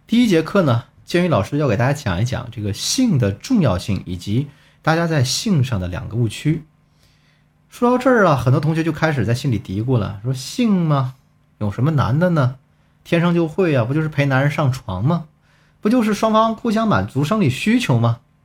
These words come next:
其实大家想的对，但也不完全对。一般来说，男人的这种爱情啊，是由征服欲、成就感、性还有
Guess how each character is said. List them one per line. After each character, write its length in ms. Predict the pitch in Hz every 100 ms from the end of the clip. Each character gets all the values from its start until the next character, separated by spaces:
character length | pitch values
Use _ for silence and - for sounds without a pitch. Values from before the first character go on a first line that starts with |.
| _ _ _ _ _ _ _ _ _
其 100 | 170
实 80 | 214
大 140 | 214
家 100 | 202
想 320 | 208 - -
的 80 | -
对， 300 | - 254 202 - _ _ _ _ _ _
但 320 | 151 131 107 -
也 140 | 80
不 180 | 65 -
完 200 | 92 92
全 220 | 147 - 85
对。 220 | 101 82 - _ _ _ _ _ _ _ _ _ _ _ _ -
一 60 |
般 140 | 247 240
来 140 | 214
说， 160 | 233 226
男 220 | 156 180
人 260 | 202 214
的 320 | 202 175 147 131
这 160 | 160
种 140 | 151 202
爱 280 | 175 170
情 360 | 131 - 104 104
啊， 160 | 110 104
是 240 | - 110
由 200 | 104 98
征 220 | 117 143
服 140 | 127 120
欲、 100 | 120
成 180 | -
就 120 | 107 110
感、 240 | 92 71
性 280 | - 120 101
还 140 | 104
有 240 | 92 -